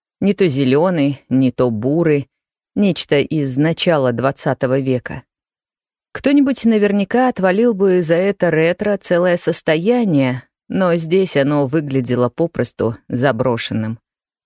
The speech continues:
Пип выбрала кресло спинкой к окну,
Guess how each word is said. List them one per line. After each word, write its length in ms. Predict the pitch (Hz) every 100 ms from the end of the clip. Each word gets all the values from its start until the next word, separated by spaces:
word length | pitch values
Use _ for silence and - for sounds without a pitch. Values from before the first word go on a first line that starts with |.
| _ _ _ _
Пип 260 | 202 180 -
выбрала 420 | 160 156 151 139
кресло 460 | - 160 185 143
спинкой 500 | 123 - 156 151 139
к 100 | 131
окну, 400 | 131 - 151 165